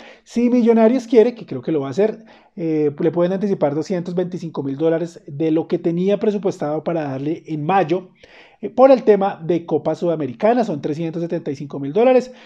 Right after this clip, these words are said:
Entonces ahí le van a dar un porcentaje de anticipo que, como está la tasa del dólar hoy, pues le sirven muchísimo a Millonarios, eh, para solventar el flujo de caja. Recordemos que en la entrevista, eh, Gustavo Serpa dijo, pues, que todo estaba cuadrado con préstamos y todo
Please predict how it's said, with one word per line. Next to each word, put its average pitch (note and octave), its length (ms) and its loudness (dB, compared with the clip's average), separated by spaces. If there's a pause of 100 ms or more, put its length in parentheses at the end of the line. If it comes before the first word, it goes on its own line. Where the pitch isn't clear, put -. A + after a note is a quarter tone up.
Entonces F#3+ 260 2
ahí G#3+ 60 8
le A3 80 8
van A3 160 6
a A3 40 6
dar A3 100 6
un A3 100 0
porcentaje G3+ 440 0
de G3 60 4
anticipo G3 600 -2 (280)
que, G#3+ 180 4
como G3 240 2
está F#3 260 0
la A3+ 200 2
tasa B3 320 4
del A3 160 2
dólar F#3 320 6
hoy, G3+ 280 4
pues - 380 -6
le C#3 160 -6
sirven F3+ 460 0
muchísimo F#3+ 640 -4
a G3+ 40 -4
Millonarios, E3+ 600 -2 (460)
eh, D3+ 240 2
para F3 260 2
solventar F#3 480 2
el G#3 60 4
flujo A#3 240 0
de A3+ 140 2
caja. D3 500 -2
Recordemos D#3+ 560 -6
que A3 80 -6
en A3 80 0
la A3 60 0
entrevista, A3 600 -2 (440)
eh, D3 280 0
Gustavo D3 340 -8
Serpa F3+ 260 0
dijo, F3 220 0
pues, F3+ 160 -4
que - 100 -10
todo F3+ 400 6
estaba G3 400 2
cuadrado E3 500 2
con E3+ 200 -4
préstamos F3 480 -4
y D#3+ 40 -12
todo G#3+ 460 4